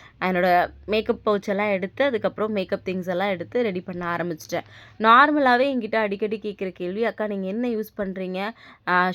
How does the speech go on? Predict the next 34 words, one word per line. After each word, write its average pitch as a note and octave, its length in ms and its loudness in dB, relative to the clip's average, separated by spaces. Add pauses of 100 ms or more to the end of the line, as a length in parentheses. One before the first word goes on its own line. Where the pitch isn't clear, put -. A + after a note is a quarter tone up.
ஷூட்டிங்க்கா A3+ 680 0
இருக்கட்டும், G3 500 -2
நார்மலாவே G#3+ 580 2
என்ன F#3+ 200 -4
யூஸ் F#3 240 -8
பண்றீங்கன்னு?" E3+ 480 -6 (300)
நார்மலா C4+ 580 4
வீட்ல C4 340 -2
இருந்தேன் G#3+ 340 -2
அப்படின்னா, F#3+ 320 -4 (380)
காலையில C4+ 460 6
எந்திரிச்சு B3 460 -4
பவுடர் A#3 420 2
நார்மலா G3 540 -2
பாண்ட்ஸ் G3+ 380 -4
பவுடரோ, F3+ 340 -2
இல்ல B3+ 140 -4
என்ன F#3 300 -4
பவுடர் A3+ 360 -2
வீட்ல G#3 320 -4
இருக்கோ F#3+ 160 -10
அதை A3 220 -4
அடிச்சிட்டு F#3 460 -6 (360)
ஐப்ரோ C#4+ 420 2
வரைஞ்சிப்பேன். G#3+ 460 -2 (140)
லிப்ஸ்டிக் B3 460 -6
இருந்துச்சு, A3+ 560 -2
ஷூட் C4+ 220 -6
பண்றேன் A3 340 -2
அப்படின்னா G3+ 400 -4
லிப்ஸ்டிக் A3 280 -12
கண்டிப்பா F#3 420 -4
வந்து F3+ 220 -4
போடுவேன். E3+ 460 -6